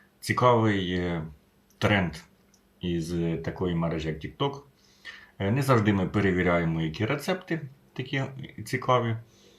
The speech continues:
Е, ви, будь ласка, пишіть в коментарях, які рецепти. І, е, що ви мені порадили, можливо, щось спробую, приготую, перевірю на смак і якість дані рецепти. Так що пишіть в коментарях.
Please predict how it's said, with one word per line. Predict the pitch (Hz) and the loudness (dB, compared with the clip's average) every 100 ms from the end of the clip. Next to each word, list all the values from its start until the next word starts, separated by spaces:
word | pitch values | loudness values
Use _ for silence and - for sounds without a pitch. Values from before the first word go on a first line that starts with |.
| - - - | -20 -20 -6
Е, | 104 101 | -2 2
ви, | 107 | 2
будь | 101 101 | 2 2
ласка, | 90 82 - | 2 0 -4
пишіть | - 110 95 | -4 0 0
в | |
коментарях, | - 87 85 85 87 80 | 0 -2 -2 -2 -2 -2
які | - 87 | -4 -4
рецепти. | 101 - 131 - 113 113 - - - | -4 -4 -6 -6 -6 -8 -14 -18 -6
І, | 87 85 85 | -4 -2 -2
е, | 87 87 87 85 - - - - - - - | 0 -2 -2 -4 -6 -12 -18 -18 -18 -18 -8
що | - 113 | 0 2
ви | 101 101 | 4 4
мені | 98 90 | 2 2
порадили, | 92 95 90 87 | 4 4 4 0
можливо, | 87 90 104 107 92 | 0 0 0 0 0
щось | - 85 | -2 -6
спробую, | - - 113 110 101 - | -6 -2 0 2 0 -2
приготую, | 87 82 80 104 104 | -6 -6 -4 -4 -4
перевірю | - 82 85 104 107 104 98 | -4 -4 -2 0 0 -2 -6
на | 87 85 87 87 - - - - _ | -6 -2 -2 -2 -6 -14 -20 -20 _
смак | - - 110 107 | -8 4 4 4
і | 92 | 0
якість | 101 104 104 - 92 | 0 0 -2 -4 -6
дані | 82 92 92 | 0 2 2
рецепти. | - - 78 78 | 0 -2 -6 -4
Так | 80 - | -6 -6
що | 82 | -8
пишіть | - - 104 | -6 -6 -8
в | |
коментарях. | - 92 92 82 82 - - | -4 -2 0 -2 -4 -8 -12